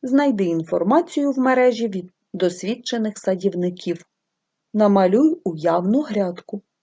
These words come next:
Розподіли площу під різні культури. Підпиши їх.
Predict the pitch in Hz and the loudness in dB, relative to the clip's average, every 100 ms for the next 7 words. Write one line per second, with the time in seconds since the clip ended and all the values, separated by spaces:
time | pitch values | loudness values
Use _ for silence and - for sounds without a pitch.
0 | _ _ - 370 - 359 285 214 165 170 | _ _ -2 -2 2 0 4 2 2 2
1 | 180 240 - 294 233 170 170 180 226 240 | 2 2 -2 -6 -6 -4 -4 -2 -4 -4
2 | 254 233 - 165 180 - _ _ _ _ | -6 -6 -6 -6 -8 -16 _ _ _ _
3 | _ 285 285 240 240 254 202 151 147 - | _ -8 -2 -2 0 0 -2 -4 -14 -20